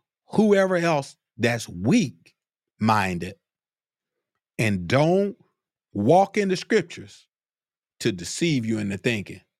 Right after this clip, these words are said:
you can remain strong, staying outside of the things of God. We cannot remain strong staying out of the things of God, staying out of prayer,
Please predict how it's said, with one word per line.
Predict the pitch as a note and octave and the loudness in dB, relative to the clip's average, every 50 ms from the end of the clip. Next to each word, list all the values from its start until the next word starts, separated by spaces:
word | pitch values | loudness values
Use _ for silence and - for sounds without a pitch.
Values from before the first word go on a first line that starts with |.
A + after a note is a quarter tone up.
| _ _ _ _ _ _ _ _ - | _ _ _ _ _ _ _ _ -2
you | A2 A2 | -2 -2
can | - F#2 E2 | 0 -2 -4
remain | D#2+ E2 E2 F2 F#2+ G#2 G#2+ G#2+ G2+ | -2 -2 -2 0 -2 -2 -2 -4 -6
strong, | - - - B2 A2 G2 D#2+ D2+ D2+ D2+ - _ _ _ _ _ _ _ _ _ _ _ _ _ _ _ | -8 -4 0 0 2 2 0 -2 -8 -14 -20 _ _ _ _ _ _ _ _ _ _ _ _ _ _ _
staying | - - - - A#2 G#2+ G2+ G2 G2 F#2+ | -16 -8 -2 -2 0 0 0 -2 0 -2
outside | F#2 F#2 F2+ - G#2 F#2+ F#2 F2 E2 | -2 -2 -2 -2 -2 0 0 -2 -4
of | E2 - _ _ _ _ _ _ _ _ _ - | -6 -12 _ _ _ _ _ _ _ _ _ -6
the | G#2+ F2+ | -6 -4
things | D#2+ - G2 F#2 F2 E2 E2+ | -2 -2 -2 -2 -4 -6 -8
of | E2 E2 | -8 -4
God. | F2+ E2+ D#2 D2 - F#2+ A#2 - _ _ _ _ _ _ _ _ _ _ - | -4 -4 -4 -6 -10 -18 -20 -20 _ _ _ _ _ _ _ _ _ _ 0
We | C3+ C3 B2 | 0 0 0
cannot | - - F#2+ F#2 F#2 G#2+ B2+ D3 D3 D3+ | 0 -4 -6 -2 0 0 0 0 -2 -4
remain | D3+ D3+ D3+ D3+ D3+ D#3 D#3 | -2 0 0 0 0 -2 -2
strong | D#3 - - G3+ G3 F3+ C3+ G#2 F2+ F#2 A2+ _ _ _ _ _ _ - | -4 -4 -2 0 0 0 0 -2 -4 -8 -14 _ _ _ _ _ _ -14
staying | - - - C#3+ C3+ B2+ B2 A#2 A#2 | -10 -6 -2 -2 -2 -2 -2 -4 -4
out | A#2+ C3 D3 D3 D3 C#3+ - _ _ _ _ _ _ _ _ _ _ _ _ _ _ _ _ - | -4 -2 -2 0 -2 -2 -6 _ _ _ _ _ _ _ _ _ _ _ _ _ _ _ _ 0
of | D3+ C#3+ A#2 G#2 | 0 0 0 0
the | G#2+ | -2
things | G2+ - C#3+ C#3 C3+ B2+ A#2+ | 0 0 0 0 0 0 -2
of | A#2+ A2 | -2 -2
God, | A2+ A#2 F#2+ D#2+ D2+ - - - | 0 -2 -2 -2 -6 -12 -16 -18
staying | - - - - C#3 C3+ B2+ A#2+ A#2+ | -16 -8 -2 0 0 0 0 0 -2
out | A#2+ A#2 A2+ | -2 -2 -2
of | A2 - | -4 -4
prayer, | - - C#3+ C3+ A2+ E2+ D#2+ - _ | -4 0 2 2 2 0 -2 -8 _